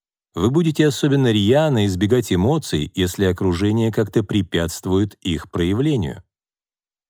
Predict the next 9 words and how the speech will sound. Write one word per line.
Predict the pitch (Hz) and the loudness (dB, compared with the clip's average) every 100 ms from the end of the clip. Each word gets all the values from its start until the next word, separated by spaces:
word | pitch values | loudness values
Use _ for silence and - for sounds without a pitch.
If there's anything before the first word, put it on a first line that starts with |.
| _ | _
Когда | 101 123 160 | -4 0 2
вы | 151 | 2
отключаетесь | 151 120 - 143 - 139 117 95 95 - | 2 0 0 0 2 2 2 2 -2 -2
от | 113 95 | -4 -2
своих | 107 98 85 | 0 0 0
чувств | - 175 165 - - - | -4 -2 -2 -6 -16 -6
или | 95 90 85 | -2 -2 -4
избегаете | - 80 69 80 110 165 147 - | -4 -6 -4 -2 0 0 -2 0
их, | 143 135 - | 0 -2 -6